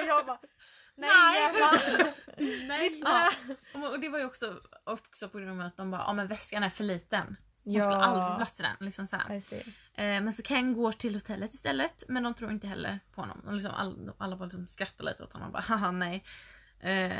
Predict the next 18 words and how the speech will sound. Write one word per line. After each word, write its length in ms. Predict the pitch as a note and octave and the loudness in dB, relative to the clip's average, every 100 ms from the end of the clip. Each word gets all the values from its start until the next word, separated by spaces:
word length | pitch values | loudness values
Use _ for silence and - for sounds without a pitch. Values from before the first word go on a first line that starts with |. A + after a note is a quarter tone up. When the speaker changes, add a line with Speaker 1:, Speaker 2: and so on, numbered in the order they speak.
| G2+ - - _ _ _ _ - | -6 -10 -16 _ _ _ _ -2
Speaker 2:
och, 400 | G#3+ G#3 _ A3 | 0 0 _ -2
eh, 420 | G3+ G3 F#3+ F#3 | 0 0 0 -4
detta 320 | G3+ G#3 F#3 | -4 -4 -4
beror 200 | F3 E3+ | -4 -6
ju 60 | E3+ | -6
då 120 | - | -8
på 260 | - _ - | -14 _ -10
att 340 | - F3 - - | -8 -12 -16 -20
det 80 | - | -14
var 120 | - | -14
ju 60 | - | -14
två 260 | - - - | -14 -14 -14
vita 180 | F#3+ | -14
män 180 | F#3+ F#3+ - | -12 -14 -16
som 100 | G3 | -20
skulle 260 | - G3 F3+ _ _ | -18 -18 -20 _ _
kidnappa 280 | - G3 - | -18 -18 -12
henne. 120 | F#3+ | -12